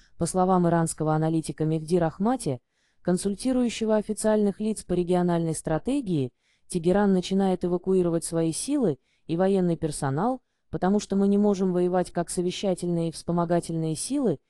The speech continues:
если сирийская армия сама не хочет воевать. Суть состоит в том, что Иран понял, что он не может сейчас справиться с ситуацией в Сирии с помощью какой-либо военной операции, и этот вариант не рассматривается,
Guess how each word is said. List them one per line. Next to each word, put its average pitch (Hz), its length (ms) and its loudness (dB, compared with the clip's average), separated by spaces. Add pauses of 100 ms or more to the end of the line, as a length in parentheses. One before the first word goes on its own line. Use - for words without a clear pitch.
(260)
если 214 300 -4
сирийская 226 600 -2
армия 214 240 2
сама 202 320 0
не 190 100 2
хочет 196 360 -6
воевать. 170 500 -2 (460)
Суть - 260 -4
состоит 185 400 0
в - 120 -20
том, 285 280 0 (240)
что - 260 -2
Иран 180 280 4
понял, 202 420 2 (220)
что - 200 -4
он 214 140 4
не 220 80 4
может 226 320 2
сейчас 208 300 -2
справиться 214 480 0
с - 60 -4
ситуацией 190 560 0
в - 40 -8
Сирии 240 480 0 (180)
с - 120 -20
помощью 185 420 2
какой-либо 175 480 2
военной 160 460 2
операции, 165 680 0 (260)
и 170 100 0
этот 226 260 0
вариант 220 420 2
не 202 100 2
рассматривается, 202 920 0